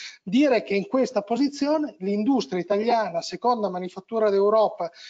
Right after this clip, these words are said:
con una capacità e un'intelligenza straordinaria, e oggi l'abbiamo visto, vuole giocare la sua parte, e in questo richiedere l'attenzione che meritiamo. Io credo che noi imprenditori non vogliamo niente di più, niente di meno, ma quantomeno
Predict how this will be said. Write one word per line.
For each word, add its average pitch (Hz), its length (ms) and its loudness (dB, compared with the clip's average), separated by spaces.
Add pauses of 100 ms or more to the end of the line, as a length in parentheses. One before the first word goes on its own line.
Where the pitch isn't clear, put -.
con 202 140 -2
una 202 80 0
capacità 202 540 -2
e 226 40 0
un'intelligenza 214 800 -2
straordinaria, 202 840 -2 (280)
e 214 140 4
oggi 226 220 2
l'abbiamo 247 400 2
visto, 233 440 -4
vuole 214 220 4
giocare 196 320 0
la 185 80 0
sua 180 220 -4
parte, 156 540 -8 (340)
e 277 100 0
in 262 100 -2
questo 208 600 0 (180)
richiedere 202 580 0
l'attenzione 185 1080 -2 (420)
che 240 160 -2
meritiamo. 190 720 -2
Io 208 320 0
credo 202 360 0
che 185 120 -10
noi 196 180 0
imprenditori 190 680 -2
non 175 140 -2
vogliamo 180 380 0
niente 196 340 0
di 185 80 -8
più, 196 160 -4
niente 175 320 -8
di 165 100 -12
meno, 156 380 -10 (320)
ma 214 160 0
quantomeno 214 920 0